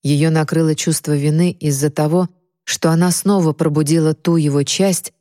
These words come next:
которую он с таким трудом пытался подчинить своей воле. Перифей преследовал Аида так же, как преследовал Персефону.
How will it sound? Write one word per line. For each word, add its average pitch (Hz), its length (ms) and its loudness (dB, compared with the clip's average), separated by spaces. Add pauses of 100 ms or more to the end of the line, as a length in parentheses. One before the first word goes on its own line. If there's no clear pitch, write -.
(280)
которую 165 640 0
он 190 240 2
с - 160 -4
таким 196 420 0
трудом 185 400 0
пытался 165 500 -2
подчинить 156 560 -2
своей 143 440 -2
воле. 123 440 -4 (920)
Перифей 208 400 2
преследовал 190 720 2
Аида 180 380 0
так 196 300 -2
же, 160 160 0
как 160 220 -4
преследовал 156 680 0
Персефону. 143 800 -2